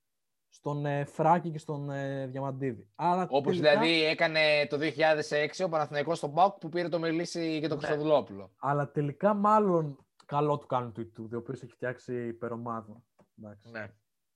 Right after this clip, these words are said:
Speaker 1: Που χθες
Speaker 2: Που
Speaker 1: έχασε
Speaker 2: αυτό που σου είπα και, βασικά αυτό που σου είπα και προηγουμένως, πάλι για να πάμε στο Χαρλαμπίδη και στο Γιαπλέ. Πας σε ένα ζαχαροπλαστείο και βλέπεις να πλάθουνε.
Speaker 1: <laughs> Ναι.
Speaker 2: Δηλαδή, βλέπεις να πλάθει ο ένας και ο άλλος να κάθεται και να κοιτάει.
Speaker 1: Ναι, ναι,
Speaker 2: Δεν,
Speaker 1: ναι.
Speaker 2: δεν κάνει ο άλλος τίποτα.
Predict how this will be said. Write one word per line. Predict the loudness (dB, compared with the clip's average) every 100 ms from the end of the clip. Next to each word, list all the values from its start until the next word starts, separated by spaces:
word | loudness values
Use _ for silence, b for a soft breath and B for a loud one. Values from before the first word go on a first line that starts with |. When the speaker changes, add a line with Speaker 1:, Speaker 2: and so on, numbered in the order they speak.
| _ _
Speaker 1:
Που | -20
χθες | -6 -2 2
Speaker 2:
Που |
Speaker 1:
έχασε | 2 0
Speaker 2:
αυτό | 2 2
που | 2
σου | 0
είπα | 2
και, | 2
βασικά | 0 0 0
αυτό | 0
που | -4
σου | -6
είπα | -10
και | -8
προηγουμένως, | -8 -6 -4
πάλι | 0 0
για | 0
να | 0
πάμε | 0 -2
στο | -4
Χαρλαμπίδη | -4 -2 -4
και | -8
στο | -8
Γιαπλέ. | -8 -6 -6 -8 b b
Πας | 2 2
σε | 2
ένα | 2
ζαχαροπλαστείο | 2 2 0 0 2
και | 2
βλέπεις | 2 2 0
να | 2
πλάθουνε. | 4 4 2 -12 -14 -14
Speaker 1:
<laughs> | -14 -14 _ _ _ _ _ _ _ _ _ -2
Ναι. | 2
Speaker 2:
Δηλαδή, | 6 4 2 -8 b b b
βλέπεις | 2 4 6 2
να | 4
πλάθει | 4 4 4
ο | 4
ένας | 4 2 0
και | 4
ο | 4
άλλος | 4
να | 0
κάθεται | 0 0 -2
και |
να | -6
κοιτάει. | -2 2 2 0 -6 _ _ _
Speaker 1:
Ναι, | -10 -6
ναι, | 0
Speaker 2:
Δεν, | 0
Speaker 1:
ναι. | 0 0
Speaker 2:
δεν | 2
κάνει | 4 4 4
ο |
άλλος | 4 2 -2
τίποτα. | -4 -4 -6 -10